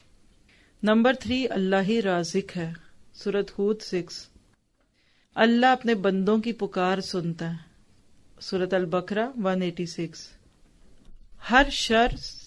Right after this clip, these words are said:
और शैतान से बचाता है, मोमिनून नाइंटी सेवन, नाइंटी एट। शिफा देने वाला,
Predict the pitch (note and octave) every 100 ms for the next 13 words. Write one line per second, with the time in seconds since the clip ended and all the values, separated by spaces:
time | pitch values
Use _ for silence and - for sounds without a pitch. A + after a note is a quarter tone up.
0 | - - G#3 - G#3 G3+ F#3+ F#3+ F#3+ F#3+
1 | F3+ F#3 F3 - F3 F3 - - _ F3+
2 | F#3 F#3 G3 F#3+ G#3 B3+ D4 _ _ _
3 | _ F#3 F#3 F#3 G3+ G#3 G3+ A3 G3+ E3+
4 | E3 E3+ D#3+ D#3 - - _ _ _ -
5 | - _ - - A3+ A#3 A#3 G#3+ G3 F#3
6 | F3 F3 D#3+ E3